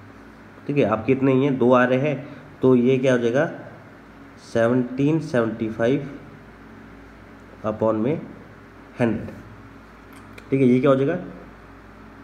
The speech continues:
टू एट फ़ाइव थ्री सेवन upon में हंड्रेड। ये क्या हो जाएगा, वन एट टू एट वन upon में हंड्रेड। इस तरह से आप ये सारे क्वेश्चंस के डेसिमल वाले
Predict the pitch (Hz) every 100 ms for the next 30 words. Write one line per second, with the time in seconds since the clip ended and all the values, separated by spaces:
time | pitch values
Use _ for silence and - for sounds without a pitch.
0 | - 123 120 120 - - 139 151 135 135
1 | 139 131 135 135 131 131 110 139 139 117
2 | 113 113 151 117 98 87 85 - 113 120
3 | 131 127 143 165 110 131 139 135 139 135
4 | 143 151 135 131 131 131 175 113 - 117
5 | 131 180 - 110 95 - - - - -
6 | - 131 139 143 147 135 127 131 127 123
7 | 117 120 120 - 113 104 120 113 113